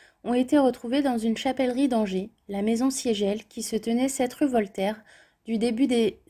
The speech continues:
années mille huit cent quatre-vingt-dix jusqu'en mille neuf cent quatre-vingt-six. Ce magasin est l'une des plus anciennes chapelleries d'Angers,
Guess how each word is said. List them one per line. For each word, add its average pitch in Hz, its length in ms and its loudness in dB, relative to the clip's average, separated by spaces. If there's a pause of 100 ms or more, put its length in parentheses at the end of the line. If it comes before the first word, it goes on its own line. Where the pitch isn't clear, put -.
années 226 280 2
mille 262 220 2
huit 269 60 0
cent 269 200 -2
quatre-vingt-dix 208 760 -6 (360)
jusqu'en 220 340 -6
mille 269 160 4
neuf 240 160 2
cent 285 160 -4
quatre-vingt-six. - 920 -4 (680)
Ce - 180 -6
magasin 262 440 4
est 311 100 4
l'une 262 180 2
des 247 140 0
plus 262 200 -8
anciennes 262 440 -2
chapelleries 262 480 0
d'Angers, 220 480 0